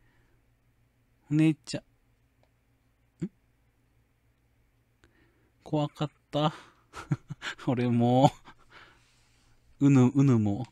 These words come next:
うぬじゃないな。寂しかったよ、お姉ちゃん。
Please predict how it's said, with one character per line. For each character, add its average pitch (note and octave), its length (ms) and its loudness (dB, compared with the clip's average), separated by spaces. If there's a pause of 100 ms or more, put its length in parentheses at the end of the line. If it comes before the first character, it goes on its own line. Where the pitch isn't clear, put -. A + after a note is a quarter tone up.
(100)
う B2 60 -2
ぬ A#2+ 120 0
じ G2 80 -4
ゃ F2+ 40 -4
な F2+ 100 -6
い E2+ 60 -8
な。 F2+ 120 -10 (1040)
寂 C#3 260 2
し B2+ 60 -2
か C#3+ 120 0
っ B2 100 -2
た B2+ 100 0
よ、 B2+ 140 4
お A#2+ 40 2
姉 A#2+ 220 4
ち A#2 160 -6
ゃ A#2 120 0
ん。 C#3 60 -4